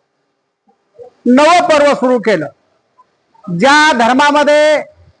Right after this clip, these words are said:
आम्हाला माणूस म्हणून जगण्याचा अधिकार नव्हता, त्या धर्मामध्ये आपण राहायचं नाही, असा मानस डॉक्टर बाबासाहेब आंबेडकर यांनी एकोणीसशे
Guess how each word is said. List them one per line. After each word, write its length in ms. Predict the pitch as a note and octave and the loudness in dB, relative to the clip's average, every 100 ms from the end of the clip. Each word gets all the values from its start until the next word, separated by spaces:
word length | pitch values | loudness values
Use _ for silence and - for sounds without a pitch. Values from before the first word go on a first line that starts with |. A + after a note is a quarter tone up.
| _ _ _ | _ _ _
आम्हाला 440 | A#3+ B3 C#4+ D4+ D4+ | -6 -2 0 0 0
माणूस 500 | C4 C4+ D4+ E4+ C4+ | 0 0 0 -2 -2
म्हणून 300 | D4+ D#4 C#4+ | 0 0 0
जगण्याचा 600 | C#4+ C#4+ D4 C4+ C#4+ B3+ | -2 0 -2 0 0 0
अधिकार 400 | B3 D#4 D#4 C#4+ | -2 0 0 0
नव्हता, 380 | C4+ A#3+ C#4+ D4 | -2 0 0 0
त्या 280 | D4 D4 D#4 | 0 0 0
धर्मामध्ये 760 | B3 C4 C#4 C#4 C#4 C4+ C4 - - _ _ _ _ _ _ _ _ | 0 0 0 0 0 0 0 -4 -14 _ _ _ _ _ _ _ _
आपण 360 | B3+ A#3 D4 C#4 | -2 0 0 2
राहायचं 420 | B3 D4+ D#4+ F4 | 0 0 0 0
नाही, 380 | C4+ A#3 G#3+ D3+ _ _ _ _ _ _ _ _ - | 0 0 -2 -6 _ _ _ _ _ _ _ _ -6
असा 540 | A#3+ C4+ D#4 D#4 C4 - - - _ _ _ - _ - G#3+ | -4 0 2 2 0 -2 -8 -20 _ _ _ -20 _ -16 -6
मानस 500 | B3 C4 D#4+ D#4+ A#3 | -2 0 2 0 0
डॉक्टर 300 | C4+ C4+ C#4+ | -2 -2 0
बाबासाहेब 540 | B3+ C4 D4+ D4 D4+ | 0 0 0 0 0
आंबेडकर 480 | B3+ C4 D4 D4 D4+ | 0 0 -2 -2 -2
यांनी 300 | D4 C#4+ D4+ | 0 0 0
एकोणीसशे 560 | D#4 C#4+ C#4+ C#4+ A#3+ | 0 0 0 -2 -2